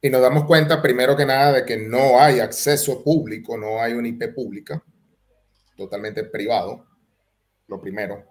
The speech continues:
que hay que acotar aquí con el despliegue. Lo otro es el rol que tiene esta máquina, que se desplegó aquí. Vamos a ver rápidamente cuáles son los permisos del I A M profile, ¿ok? Que está corriendo en esta máquina.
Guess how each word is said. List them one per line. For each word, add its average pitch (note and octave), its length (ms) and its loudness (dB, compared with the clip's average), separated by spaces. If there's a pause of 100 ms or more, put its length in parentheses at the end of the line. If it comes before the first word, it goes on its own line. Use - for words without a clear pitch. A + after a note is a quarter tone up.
que G2 80 -16
hay F#2+ 40 -14
que G2+ 80 -12
acotar G2 300 -12
aquí G#2 200 -14
con A2 160 -16
el G#2+ 80 -14
despliegue. A2+ 560 -6 (840)
Lo B2 140 2
otro C3+ 360 6
es - 520 0 (420)
el A2+ 220 -6
rol C#3 680 4
que G2+ 120 -8
tiene A#2 260 -8
esta B2 160 -6
máquina, B2 500 -2
que A2 120 -16
se G2 120 -14
desplegó G2 360 -10
aquí. C#3 180 -8
Vamos A2+ 260 -4
a A2 80 -6
ver G2+ 160 0
rápidamente A2 640 -6
cuáles A2+ 220 -6
son A#2 120 -10
los A2 140 -14
permisos G#2+ 920 -6 (520)
del A2+ 540 -6 (260)
I C3 260 2
A D#3 100 2
M E3 260 0
profile, A2+ 640 -6 (520)
¿ok? D#3 480 -8
Que - 80 -12
está - 240 -14
corriendo C3+ 440 -6
en A#2 60 -10
esta A2 200 -14
máquina. G#2 420 -12